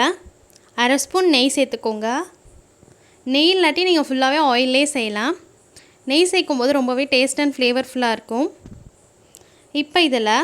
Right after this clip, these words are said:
ஒரு ஸ்பூன் உளுந்து, ஒன்றரை ஸ்பூன் கடலைப்பருப்பு, அரை ஸ்பூன் கடுகு சேர்த்துக்கலாம்.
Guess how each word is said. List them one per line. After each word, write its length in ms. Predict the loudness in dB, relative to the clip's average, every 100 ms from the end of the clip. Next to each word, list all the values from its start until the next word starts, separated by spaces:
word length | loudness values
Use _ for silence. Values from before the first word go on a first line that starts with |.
| -2 -14 -4 0
ஒரு 140 | 0 0
ஸ்பூன் 280 | 0 2 2
உளுந்து, 340 | 0 -2 -2 -2 -4 -16 -16 -18 -20 _ _ _ -20 _ _ -2
ஒன்றரை 240 | 0 0 0
ஸ்பூன் 260 | 0 0 2
கடலைப்பருப்பு, 600 | 0 -2 -2 -4 -2 -2 -4 -6 -18 -16 -16 -18 -20 -20 _ _ _ _ _ _ _ _ _ _ -20 _ -4 0
அரை 160 | 0 -2
ஸ்பூன் 260 | -2 -2 0 0
கடுகு 300 | 2 2 2
சேர்த்துக்கலாம். 520 | -2 -4 -10 -6 -4